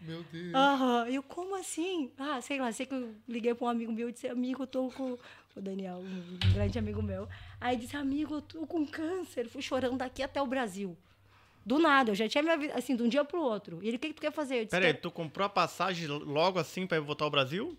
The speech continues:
Speaker 2: Não, eu liguei pra esse meu amigo, que era muito meu amigo, porque
Speaker 3: Ah.
Speaker 2: eu já não tinha dinheiro. Eu vim só, nessa época eu vim com quinhentos euros.
Speaker 3: Sim.
Speaker 2: Eu saí do Brasil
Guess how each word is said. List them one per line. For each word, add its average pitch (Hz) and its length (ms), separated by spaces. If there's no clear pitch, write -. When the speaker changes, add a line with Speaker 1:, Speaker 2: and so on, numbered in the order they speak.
Speaker 2:
Não, 285 500
eu 269 140
liguei 311 240
pra 523 80
esse - 140
meu 330 80
amigo, 277 220
que 285 40
era 254 140
muito 277 280
meu 269 120
amigo, 285 220
porque 254 120
Speaker 3:
Ah. - 40
Speaker 2:
eu 247 100
já 277 120
não 311 120
tinha 359 160
dinheiro. 359 320
Eu 226 40
vim 247 140
só, 294 300
nessa 277 320
época 302 220
eu 320 40
vim 330 120
com 330 160
quinhentos 330 320
euros. 208 500
Speaker 3:
Sim. 131 420
Speaker 2:
Eu 202 100
saí 240 240
do 302 140
Brasil 269 600